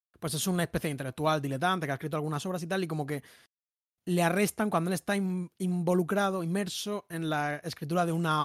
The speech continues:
obra, eh, una obra de teatro en verso sobre, bueno, pues sobre unos temas, ¿no? Y entonces le va-, bueno, le van a ejecutar y tal, por como intelectual que a-, judaizante, ¿no? Creo que, creo que dicen.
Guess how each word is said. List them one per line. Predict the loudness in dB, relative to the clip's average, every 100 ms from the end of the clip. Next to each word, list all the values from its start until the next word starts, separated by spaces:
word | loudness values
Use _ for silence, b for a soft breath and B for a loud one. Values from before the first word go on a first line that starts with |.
| 0
obra, | -2 0 -2 -2 -8 b b _ -6
eh, | -4 -4
una | -2 0
obra | 0
de | 0
teatro | -2 -2 -4 -6 -6
en | -6 -4
verso | -4 -4 -8
sobre, | -12 -14 -18
bueno, | -18 -18
pues | -16 -10
sobre | -6
unos | -6
temas, | -6 -10 -8 -10
¿no? | -12 b b _ _ _ _ _ -6
Y | 0
entonces | 2 2 0 -6
le | -2 2
va-, | 4 4 4 0
bueno, | -4 -4 -4
le | -4
van | -4
a | -4
ejecutar | -4 -4 0 2 2 -2
y |
tal, | 0 0 -2
por | -6
como | -10 -10 -8 -6
intelectual | -6 -8 -6 -2 0 0 0 -2
que | -4 -4
a-, | -2 -2 -2 -6 -8 -4
judaizante, | -2 -2 -2 -2 -2 -4 -4
¿no? | -4
Creo | -4 -6
que, | -6 -8
creo | -8 -8
que | -8 -8 -8
dicen. | -10 -8